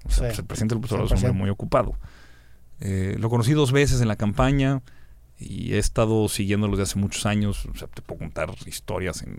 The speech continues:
Speaker 1: Cuernavaca, donde crecí, yendo a mítines con él, o en la Ciudad de México. Eh, o sea, no, no, no creas que todos los días me levanto y, "Presidente López Obrador, ¿cómo está? ¿Cómo le va?
Speaker 2: <laughs> Sí.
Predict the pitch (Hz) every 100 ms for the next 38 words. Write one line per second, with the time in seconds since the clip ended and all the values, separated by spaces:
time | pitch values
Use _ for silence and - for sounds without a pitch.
0 | - - - - - 87 - 85 - -
1 | - - 104 104 - - 82 98 95 -
2 | - - 110 135 147 147 131 - - -
3 | - 101 101 98 95 107 107 113 151 160
4 | - 143 - 120 123 120 - - - -
5 | 101 101 101 98 - - - - 110 127
6 | 135 139 143 147 156 160 160 151 151 147
7 | 143 123 123 127 107 104 104 101 90 85
8 | 98 104 92 92 - 107 - - - -
9 | 147 202 185 - - 101 98 110 190 -